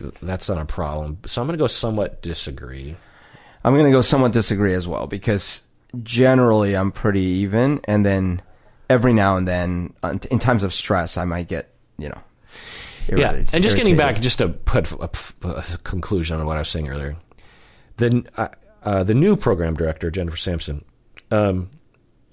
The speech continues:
Speaker 1: I've been watching her, uh, 'cause I, 'cause she was, you know, my employee, and I was just like, "I don't wanna be chair anymore. I don't wanna be program director anymore." And so I was like,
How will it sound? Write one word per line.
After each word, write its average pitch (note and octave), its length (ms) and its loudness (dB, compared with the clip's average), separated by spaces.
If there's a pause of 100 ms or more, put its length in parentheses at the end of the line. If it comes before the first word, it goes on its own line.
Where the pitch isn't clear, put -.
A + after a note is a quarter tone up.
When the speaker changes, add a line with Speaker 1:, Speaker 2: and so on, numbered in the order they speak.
(120)
Speaker 1:
I've A2+ 280 0
been G#2+ 200 0
watching A2+ 520 0
her, - 420 -10 (420)
uh, F2 260 0 (100)
'cause B2 140 -2
I, B2+ 140 2
'cause - 180 -8
she F#3 160 0
was, G#2+ 440 0 (100)
you A#2 100 -2
know, F2 120 0
my G2 180 2
employee, F2 600 0
and D2+ 200 -6
I F2 160 -4
was F2 160 -2
just - 160 -4
like, D2+ 220 -6
"I G#2+ 100 -2
don't A#2+ 140 0
wanna F2 160 0
be D2 100 -6
chair D#2+ 300 -4
anymore. C#2+ 280 -6
I G2 60 -2
don't A2+ 80 4
wanna F2+ 160 2
be D2 100 -6
program D#2+ 400 -4
director C#2+ 360 -10
anymore." C2+ 420 -8 (680)
And F#2 160 0
so F#2 220 4
I F2+ 140 2
was E2+ 200 2
like, D#2+ 320 -2